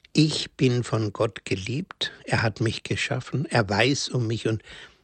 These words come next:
es liegt ihm alles daran, dass ich ihn ganz persönlich kennenlernen darf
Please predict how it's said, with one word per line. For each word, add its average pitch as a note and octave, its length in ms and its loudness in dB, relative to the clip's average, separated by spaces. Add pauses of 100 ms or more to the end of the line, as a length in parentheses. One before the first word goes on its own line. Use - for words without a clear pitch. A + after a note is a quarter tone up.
(100)
es - 220 0
liegt D3 260 2
ihm C3 240 4
alles D#3 400 2
daran, A2+ 460 0 (260)
dass - 240 -2
ich F3+ 580 -4
ihn D#3 300 2
ganz B2+ 360 0
persönlich A2+ 760 0
kennenlernen G#2+ 800 -2
darf G2+ 280 -4